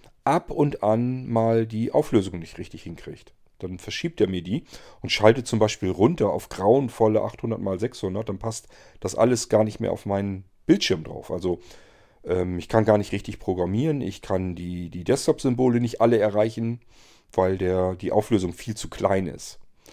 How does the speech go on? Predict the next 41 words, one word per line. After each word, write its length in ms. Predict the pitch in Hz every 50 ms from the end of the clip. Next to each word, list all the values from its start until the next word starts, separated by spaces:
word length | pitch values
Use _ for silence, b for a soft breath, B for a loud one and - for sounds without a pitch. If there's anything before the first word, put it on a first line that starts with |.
| b b b b b b b b b b b b b b
Und 160 | - 95 95
deswegen 320 | 123 - - 160 156 147
habe 140 | 139 135 135
ich 160 | 127 - -
mir 340 | 117 113 117 127 131 131 131
ein 140 | 117 110 113
Programm 400 | - - 104 - - 117 139 165
gemacht, 320 | 160 156 151 147 143 -
das 300 | 127 117 - - - - -
muss 220 | - 143 131 135
ich 80 | 127 -
dann 200 | 127 120 123 123
nur 140 | 135 147 151
noch 180 | 147 131 113
ausführen 760 | - - 107 123 160 170 - - - - 196 202 226 262 285 - - _ _ _ _ _ _ _ _ _ _ _
und 240 | - 117 127 123 -
dann 120 | 123 120
ist 280 | 117 - 110 - - -
die 160 | 113 117 117
Auflösung 500 | - 107 110 - - 120 107 110 107 101
wieder 340 | 98 104 104 101 101 104 104 b b b b -
so, 220 | - 107 101 101
wie 60 | 101
ich 100 | 101 -
sie 100 | - -
eigentlich 240 | - 92 90 87 85
brauche. 440 | - - 90 85 87 82 - - - B B B B B B B -
Wenn 100 | 131 131
ihr 100 | 139 127
sowas 280 | 120 127 110 113 107 101
auch 200 | 120 139 135 139
irgendwie 360 | 139 131 117 113 131 120 117
gebrauchen 500 | 113 98 85 90 95 101 113 113 107 90
könnt, 380 | - - 117 127 147 151 - b b b b b b
natürlich 380 | - 95 - - 123 127 117 -
kann 140 | - 120
man 100 | 110 107
sich 100 | 98 - -
diese 200 | - 87 82 -
Exe-Datei 640 | - 95 - - 95 85 90 87 - 98 92 87 82
umbenennen 760 | - - - 147 165 160 147 151 139 131 123 123 123 127 123